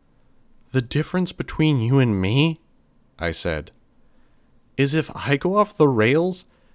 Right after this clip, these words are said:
if I somehow become an agent of the apocalypse, I can be stopped.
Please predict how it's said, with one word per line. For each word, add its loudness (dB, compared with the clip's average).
if -4
I 0
somehow -2
become -2
an -2
agent 0
of -4
the -2
apocalypse, -4
I -14
can -4
be -4
stopped. -8